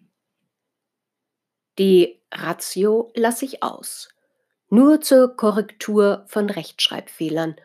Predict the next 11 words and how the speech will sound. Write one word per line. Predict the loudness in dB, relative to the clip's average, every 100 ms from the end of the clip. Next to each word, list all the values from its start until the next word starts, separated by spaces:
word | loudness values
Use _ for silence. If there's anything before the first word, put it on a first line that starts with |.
| _ _ _ -12
unter | -8 -4 -2
äußeren | 0 -2 -2 -2 -2
Form | 0 2 2 0 -8 _ _
beziehe | -10 -6 -4 -2 -4
ich | -6
sie | -6 -6
ein. | -4 -8 -12 -16 _ _ _ _ _ _ _ _ _ _ -4
Ansonsten | -2 0 0 0 0 -4 -2 -2 -4 _ _ _ -12
stört | -10 -10 _ -2 0 -2 -4
sie | -10 -8
das, | -8 -6 -8 -12